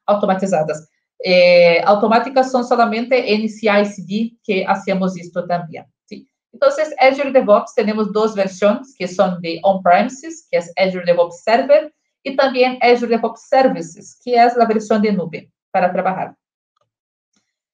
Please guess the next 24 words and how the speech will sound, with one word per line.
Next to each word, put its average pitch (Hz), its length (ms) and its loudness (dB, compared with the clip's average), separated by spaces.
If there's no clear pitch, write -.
Pero 294 600 6
muchas 311 360 -6
veces, 254 680 0
ah, 190 580 4
las 233 160 -2
preguntas 226 480 -4
de 226 80 -6
los 202 220 -6
socios, 208 520 -6
de 165 80 -12
los 165 180 -8
clientes, 196 680 -8
es - 200 -8
que, 185 320 -6
ah, 170 220 4
las 170 280 0
herramientas 202 560 -2
de 262 80 2
Microsoft 202 640 0
son 214 260 -4
un 208 60 -6
poco 214 220 -4
más 202 240 -2
cerradas. 185 540 -2